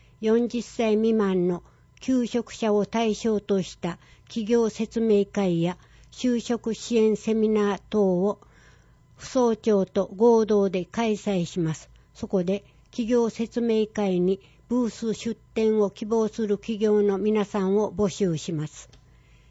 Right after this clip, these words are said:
日時、四月二十六日木曜、正午から午後四時。場所、府総庁中央公民館。内容、就職支援セミナー等。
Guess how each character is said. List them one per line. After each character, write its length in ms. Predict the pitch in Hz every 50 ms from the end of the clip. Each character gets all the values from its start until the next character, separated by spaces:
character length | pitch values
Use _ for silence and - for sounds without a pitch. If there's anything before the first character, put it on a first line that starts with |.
| - -
日 300 | 214 208 208 - 214 185
時、 220 | 170 185 202 - - - _ _ _ _ -
四 160 | - - 226
月 280 | 240 240 233 - 240 226
二 180 | 226 233 220 196
十 220 | 226 214 208 190
六 300 | 190 190 185 - 208 196
日 400 | 190 185 170 - - 185 170 - -
木 320 | 175 175 - - 214 196
曜、 320 | 190 185 160 156 151 - - - - - - - _
正 320 | - - 262 247 240 233 220
午 160 | 208 214 208
か 180 | 208 - 190 180
ら 200 | 170 160 - -
午 140 | - 214 220
後 160 | - 185 175
四 200 | 175 190 196 180
時。 200 | 156 165 160 - _ _ _ _ _ _ _ _ _ - - _ _ _ _ _ - - _ - -
場 140 | 202 202 180
所、 340 | - - 208 196 185 - _ _ _ -
府 120 | - -
総 300 | - 254 240 233 220 208
庁 460 | - - - 208 202 160 156 170 - _ _ _ _ -
中 220 | - 247 247 240
央 240 | 233 233 226 214 208
公 300 | 208 - 226 226 220 208
民 260 | 214 202 185 180 170
館。 340 | - - - 156 156 160 - _ _ _ _ _ _ -
内 320 | 208 208 208 196 196 202
容、 280 | 202 185 180 180 175 - - - _ _ _ _ _ _ -
就 300 | - - 254 247 247 214
職 340 | - - 233 214 - 214 -
支 180 | - - 247
援 200 | 220 214 214 202
セ 180 | - - 226 220
ミ 160 | 220 220 214
ナ 240 | 214 208 196 190 175
ー 60 | - - -
等。 280 | 170 151 143 - -